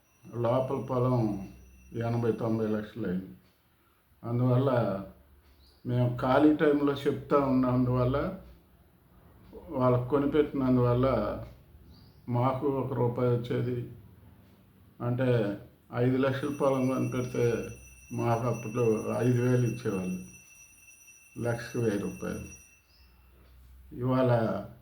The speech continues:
అదే పొలం, వాళ్ళ పొలం వాళ్ళకు కొనిపెడితే కోటిన్నర వాళ్ళకు వస్తాయి, లక్షన్నర మాకు వస్తాయి. ఆ విధంగా మేము మామూలు కంటిన్యూషన్ పని చేసుకుంటానే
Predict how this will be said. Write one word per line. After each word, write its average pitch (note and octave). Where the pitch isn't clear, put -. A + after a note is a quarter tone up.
అదే B2
పొలం, C#3+
వాళ్ళ B2
పొలం C3
వాళ్ళకు A#2+
కొనిపెడితే A#2+
కోటిన్నర B2
వాళ్ళకు A#2+
వస్తాయి, A#2
లక్షన్నర A#2
మాకు A2
వస్తాయి. -
ఆ A#2
విధంగా B2+
మేము G#2+
మామూలు B2
కంటిన్యూషన్ C3
పని C3
చేసుకుంటానే B2